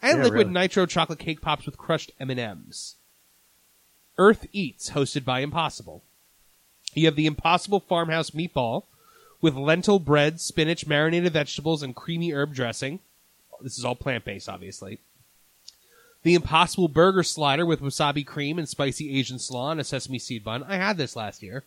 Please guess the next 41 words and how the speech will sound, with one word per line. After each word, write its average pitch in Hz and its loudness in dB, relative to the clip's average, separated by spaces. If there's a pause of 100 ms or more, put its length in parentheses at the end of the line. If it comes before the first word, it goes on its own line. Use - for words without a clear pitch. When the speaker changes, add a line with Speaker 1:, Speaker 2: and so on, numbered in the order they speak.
(520)
Speaker 2:
Okay. 180 2 (260)
Was 131 -2
it 127 -4
good? 160 2 (300)
Speaker 1:
Yeah. 254 8 (120)
I 208 4
mean, 202 0
you 185 6
know, 180 6
I, 165 2 (120)
I 170 0
never, 185 2 (1040)
I 208 6
mean, 208 6
I 196 8
thought 185 10
it 160 6
was, 151 0
I 151 -2
thought 156 4
it - 4
was 135 -2
fine. 127 -2
I 120 -2
thought 123 -2
it 117 -6
tasted 117 -8
fine. 113 -6 (380)
Um, 107 -6 (1700)
if 143 -2
you 151 6
had 135 2
given 143 4
it, 143 2 (240)
it, 160 -4 (260)
I 214 8
feel 240 4
like 202 4
I 185 2
could 175 2
have 135 -2